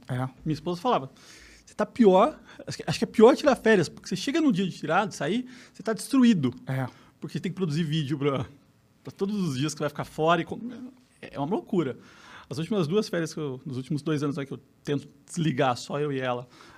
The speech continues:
Speaker 2: ah, foram bem difíceis, assim. O ano passado eu produzi ainda conteúdo no YouTube, então nesse quesito foi, foi, foi difícil. E esse ano eu não tava mais produzindo conteúdo, dei um, dei uma parada, né, no, no,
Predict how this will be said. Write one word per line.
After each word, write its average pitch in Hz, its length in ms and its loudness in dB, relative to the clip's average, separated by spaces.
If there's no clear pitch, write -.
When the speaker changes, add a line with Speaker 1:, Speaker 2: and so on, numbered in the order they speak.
Speaker 2:
ah, 107 720 -4
foram 135 200 4
bem 151 200 6
difíceis, 202 480 2
assim. - 200 -6
O 139 40 -2
ano 147 100 -2
passado 185 380 4
eu 196 40 2
produzi 185 360 0
ainda 180 160 2
conteúdo 147 360 -2
no 139 80 0
YouTube, 135 360 -4
então 135 420 4
nesse 127 220 -4
quesito 120 360 -6
foi, 104 480 -6
foi, - 340 -12
foi - 160 -8
difícil. - 400 -2
E 160 120 6
esse 175 200 2
ano 220 380 4
eu 143 120 4
não 185 180 6
tava 175 140 4
mais 151 160 2
produzindo 135 260 0
conteúdo, 175 460 -2
dei 139 100 2
um, 127 360 0
dei 139 80 -4
uma 127 120 0
parada, 143 400 2
né, 120 60 -8
no, 117 120 -8
no, 117 220 -12